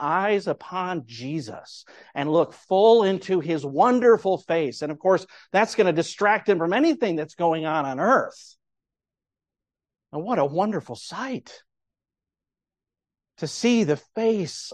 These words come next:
of the Son of Man, of Jesus himself, the righteous one, to whom he has been seeking to glorify and who he is testifying about.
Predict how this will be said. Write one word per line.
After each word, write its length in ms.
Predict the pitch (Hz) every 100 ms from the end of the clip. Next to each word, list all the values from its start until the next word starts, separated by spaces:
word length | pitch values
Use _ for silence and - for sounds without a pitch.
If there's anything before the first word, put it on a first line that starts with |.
| -
of 180 | 160
the 80 | 135
Son 380 | 127 - 208 220
of 160 | 156 131
Man, 480 | 156 202 202 156
of 160 | 135 123
Jesus 560 | 123 165 240 233 190 -
himself, 600 | 156 156 - 220 214 214
the 100 | 156
righteous 580 | 135 175 269 269 262 -
one, 300 | 143 107 107
to 180 | 196
whom 280 | 190 220 208 - _ _ _ _ _
he 220 | 214 226
has 200 | 190 151
been 260 | 170 156 147
seeking 600 | - - 247 247 226 170
to 160 | 175
glorify 800 | 151 143 180 233 254 196 139 107 120
and 180 | 170 170
who 200 | 208 208
he 220 | 180 175
is 160 | 156 -
testifying 840 | - 214 254 - 254 185 117 101
about. 420 | 101 95 - -